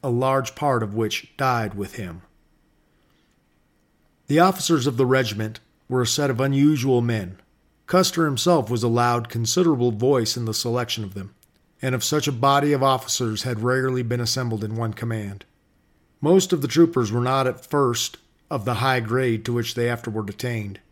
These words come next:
The best men, in the ranks at least, at the close of the Civil War, had had enough of fighting. They wanted to get back to civil life once more.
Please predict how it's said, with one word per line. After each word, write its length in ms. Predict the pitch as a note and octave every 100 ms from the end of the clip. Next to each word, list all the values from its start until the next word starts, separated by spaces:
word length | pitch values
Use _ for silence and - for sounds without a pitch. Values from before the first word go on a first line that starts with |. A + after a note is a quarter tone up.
| _ _ _ _ _
The 100 | -
best 400 | A2+ A#2+ D#3+ -
men, 320 | D3+ D#3 A#2 A#2
in 120 | A#2
the 100 | A2+
ranks 360 | B2 B2+ A#2
at 100 | -
least, 440 | F2+ F#2 F#2+ - - _ -
at 100 | A#2
the 80 | A#2+
close 440 | - C3 C3 A#2+
of 100 | A2+
the 80 | A2
Civil 300 | - C3 A#2
War, 440 | B2 B2+ A2 G#2 - _ _ _ _ _ _
had 160 | A#2+
had 180 | C3+ C#3+
enough 320 | B2+ C#3 A#2+
of 80 | A2
fighting. 440 | - G#2 E2+ A2+ - _ _ _ _ _
They 100 | C3+
wanted 340 | B2+ C3+ C3 A#2+
to 60 |
get 260 | A#2 C3 B2+
back 380 | C3+ B2+ - -
to 100 | A2+
civil 320 | - C3+ B2
life 320 | B2 G#2+ -
once 260 | A#2+ A#2 B2+
more. 320 | A2+ G2